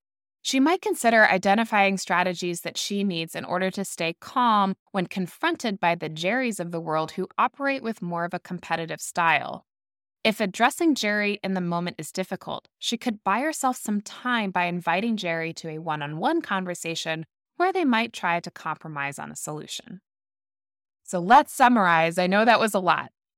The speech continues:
In today's hectic work environment where back-to-back meetings and unexpected challenges are the norm,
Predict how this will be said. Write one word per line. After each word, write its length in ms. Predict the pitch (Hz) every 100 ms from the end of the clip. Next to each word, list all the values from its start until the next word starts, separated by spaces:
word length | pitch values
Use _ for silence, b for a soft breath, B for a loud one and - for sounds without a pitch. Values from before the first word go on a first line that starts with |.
| _
In 140 | 226 220
today's 400 | 240 247 339 -
hectic 380 | 330 - 330 233
work 180 | 220
environment 580 | 220 196 180 180 180 -
where 140 | 165 160
back-to-back 580 | 165 226 302 302 320
meetings 420 | 247 254 247 240 190
and 120 | 175
unexpected 600 | - 202 208 - 220 233
challenges 560 | 202 185 180 185 190 180
are 100 | 180
the 120 | 185
norm, 480 | 185 165 156 151